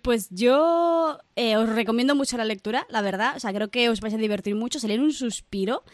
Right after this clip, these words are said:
O sea, yo hoy tenía, hoy, los viernes es un día horrible porque tengo solo, doy, solo doy tres clases y el, entre la del medio y las demás tengo horas libres. O sea, es horrible. Y me, me ventilo a media novela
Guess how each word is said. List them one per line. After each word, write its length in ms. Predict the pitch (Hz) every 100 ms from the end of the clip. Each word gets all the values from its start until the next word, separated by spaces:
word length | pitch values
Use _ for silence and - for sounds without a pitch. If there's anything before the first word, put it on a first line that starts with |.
| - -
O 100 | 233
sea, 140 | 277
yo 240 | 233 247 269
hoy 160 | 311
tenía, 580 | - 269 262 254 247 240
hoy, 200 | 240 269 -
los 160 | 233 202
viernes 280 | 269 294 -
es 100 | 220
un 100 | 247
día 140 | 233
horrible 300 | 226 240 339
porque 220 | 254 220
tengo 180 | 214 240
solo, 240 | 220 240 240
doy, 180 | 269
solo 220 | 269 277 285
doy 100 | 277
tres 180 | 254
clases 540 | - 285 294 403 539 - - - -
y 320 | 240 233 233
el, 460 | 254 233 220 220 214
entre 260 | - 240 214
la 100 | 214
del 160 | 214
medio 160 | 247 277
y 20 |
las 140 | 240 220
demás 240 | 226 269
tengo 180 | 254 220
horas 240 | 214 202
libres. 480 | 190 170 160 180 - _
O 40 | -
sea, 80 | 175
es 100 | 214
horrible. 420 | 190 180 165 175 - - - - _ -
Y 120 | 196
me, 220 | 175 175
me 160 | 151 214
ventilo 280 | 302 294 240
a 40 |
media 200 | 214 208
novela 520 | 196 185 196 190 165